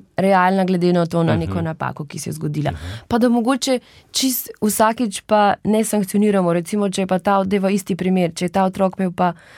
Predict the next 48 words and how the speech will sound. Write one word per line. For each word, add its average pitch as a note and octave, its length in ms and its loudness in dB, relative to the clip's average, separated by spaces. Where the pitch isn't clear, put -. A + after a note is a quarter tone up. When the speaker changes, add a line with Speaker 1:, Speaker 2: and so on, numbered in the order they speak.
Speaker 1:
veliko G#3 380 2
še G3+ 120 -2
drugega F#3+ 420 2
dela, D#3 340 0
pa D#3+ 160 -4
je E3+ 80 0
recimo F3+ 320 -2
še F#3 160 -2
na F#3+ 120 2
treningu F3+ 440 0
bil, E3+ 260 -4
pa F3 160 -4
se F3+ 140 -4
je F#3 60 0
še G3+ 120 -2
nekaj F#3+ 260 0
zgodilo, D#3+ 460 -4
pa D#3 140 -6
se F3 140 -6
je F3 60 0
v - 20 -6
družini G3 380 0
kaj F3+ 180 -2
dogajalo, E3+ 580 0
mogoče G#3+ 360 2
pa G3 100 0
ta F#3 160 2
slaba F3+ 280 0
ocena F3+ 280 0
ni F#3 140 4
posledica E3+ 460 -2
zgolj D#3 320 -2
telefona D#3 540 -4
in D3+ 60 -2
Speaker 2:
Mhm. D3 100 -2
Speaker 1:
učenja. - 400 -4
Speaker 2:
Da A2 60 -4
se - 80 -6
Speaker 1:
Je - 20 -2
Speaker 2:
to F3+ 60 -2
Speaker 1:
bilo D3 100 2
Speaker 2:
malce F#2+ 400 -4
objektivizira F#2 720 -2
oziroma A2 300 2
poišče G#2 800 0
širši A2+ 420 -2
okvir B2+ 320 0
tega. C2+ 320 -12